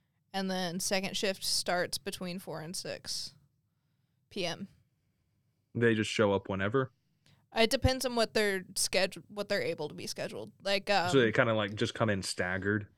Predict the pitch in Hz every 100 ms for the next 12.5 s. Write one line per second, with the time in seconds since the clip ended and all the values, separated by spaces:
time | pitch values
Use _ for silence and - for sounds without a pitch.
0 | _ _ - 226 196 185 - 240 247 262
1 | 262 240 226 220 220 214 - 214 220 220
2 | 214 208 196 196 196 214 208 202 - 196
3 | 190 196 196 - 214 202 202 - _ -
4 | 123 202 208 208 202 202 196 202 - 208
5 | - 202 - 202 208 175 185 165 170 202
6 | - - 196 165 160 185 190 _ - 220
7 | 170 - - _ _ - 156 165 - -
8 | - - 202 185 180 180 - 196 196 180
9 | 104 - 202 - 190 180 165 110 196 _
10 | _ _ - 175 208 - 180 180 165 -
11 | 180 180 160 156 175 120 - 202 214 190
12 | - - 104 -